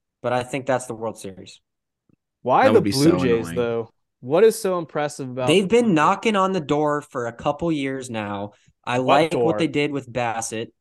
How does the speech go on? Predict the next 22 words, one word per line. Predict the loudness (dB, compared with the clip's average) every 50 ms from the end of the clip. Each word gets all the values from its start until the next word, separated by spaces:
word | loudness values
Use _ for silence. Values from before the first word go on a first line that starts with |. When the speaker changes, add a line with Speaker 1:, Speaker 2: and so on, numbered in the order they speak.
| _
Speaker 1:
What | -6 -2 0 0 0
do | 0
you | 0
mean, | 0 0 -2 -2 -4
what? | -4 -4 -4 -4 -6 -8 -14 -18 -18 _ _ _ _ _ _ _ _ _
I'm | -2 0
not | 0 0 2 2
saying | 0 2 2 0 0 0
of | 0 0 2 2
the | 0
World | 2 2 2 0 0 -4
Series, | -6 -6 -4 -2 -2 -2 -4 -4 -6
but | -6 -4
they've | -4 -2 -2
been | -4 -4 -4 -4 -4
knocking | -2 -2 -4 -4 -4 -6 -6
on | -4
the | -6 -6
door | -4 -2 -2 -2 -2 -2
in | -4
the | -6 -8
playoffs, | -8 -6 -6 -4 -2 -2 -2 -2 -2 -4 -8 -10 -14 -20